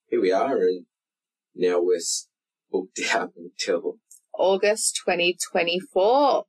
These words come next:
Speaker 1: August twenty twenty-four.
Speaker 2: Yeah. We will have to do a whole podcast on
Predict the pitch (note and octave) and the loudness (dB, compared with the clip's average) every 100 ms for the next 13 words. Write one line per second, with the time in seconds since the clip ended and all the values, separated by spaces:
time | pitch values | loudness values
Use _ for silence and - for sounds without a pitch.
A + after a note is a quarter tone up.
0 | _ - F2 F#2+ F#2 - F#2 F2 E2+ F2+ | _ -2 0 0 -4 -4 0 0 0 -2
1 | F2 E2+ - F#2 F#2 F2+ E2 - _ - | -2 -2 0 2 4 4 0 -6 _ -6
2 | F#3 G#3 A3+ D3 - _ - - B3+ C#4+ | -2 2 2 -2 -6 _ -20 -4 2 4
3 | D#4 B3 - B3+ B3 B3 A#3+ A#3 G#3 G#3 | 4 0 -2 0 2 4 2 2 0 2
4 | F3+ F3 F3+ E3+ E3+ - - - F3+ F3 | -2 0 2 2 2 -2 -4 -2 0 2
5 | E3+ E3 | 4 4